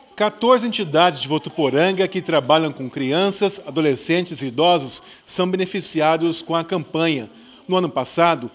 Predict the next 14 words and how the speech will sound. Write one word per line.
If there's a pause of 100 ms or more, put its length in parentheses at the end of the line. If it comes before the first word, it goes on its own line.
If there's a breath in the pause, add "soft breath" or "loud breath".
(180 soft breath)
foram
destinados (200 loud breath)
trezentos
e
oito
mil
reais, (240 loud breath)
sendo
duzentos
e
vinte
e
oito
mil